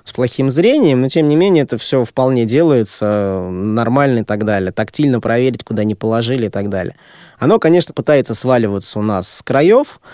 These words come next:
но здесь вот, а, нежелательно, чтобы края у нас остались незаполненными, потому что, когда мы поставим это наше блюдо в духовку, края подсохнут. Поэтому все же оно лучше лишнее свалилось, мы это заново собрали и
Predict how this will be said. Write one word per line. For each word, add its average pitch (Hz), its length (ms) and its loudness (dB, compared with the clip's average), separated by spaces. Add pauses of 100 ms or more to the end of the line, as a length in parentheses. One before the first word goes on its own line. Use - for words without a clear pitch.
(220)
но 117 120 -2
здесь 165 260 0
вот, 139 240 -4
а, 127 320 2
нежелательно, 135 800 2
чтобы 107 280 -6
края 123 340 0
у 147 40 2
нас 120 200 -2
остались 123 440 -4
незаполненными, 107 760 -4
потому 104 320 -6
что, - 100 -12
когда 107 160 -4
мы 104 120 -2
поставим 107 340 -4
это 104 120 -6
наше 107 280 -4
блюдо 110 260 -2
в 101 80 -6
духовку, 139 460 -4
края 117 280 0
подсохнут. - 680 -6 (400)
Поэтому 120 320 0
все 139 200 2
же 117 300 2
оно 123 240 0
лучше 127 280 -2
лишнее 117 360 -2
свалилось, 170 580 -2
мы 120 120 0
это 110 160 -4
заново 104 340 -2
собрали 190 600 0 (400)
и 180 260 0